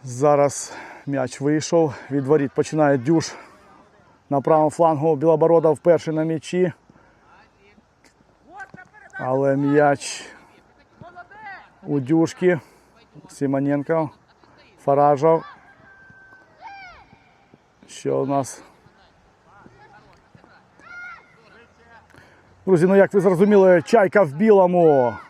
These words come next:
Дюш в, в біло-бірюзовий колір,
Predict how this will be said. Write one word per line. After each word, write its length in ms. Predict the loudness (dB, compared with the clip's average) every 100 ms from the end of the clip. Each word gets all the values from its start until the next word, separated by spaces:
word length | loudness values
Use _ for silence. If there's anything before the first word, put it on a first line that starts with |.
| -18
Дюш 580 | -6 0 0 0 -16 -14
в, 100 | -12 -12 -18 -20 -20 -20 -20 -20 -14
в 120 | -6
біло-бірюзовий 1000 | 2 4 4 4 2 2 2 4 2 0 -6 -20 -20 _ -20 -20 -20 -20 -20 -20 -20 -20 -20 -20 -20 -20 -20 -20 -20 -20 -6
колір, 440 | 2 4 4 0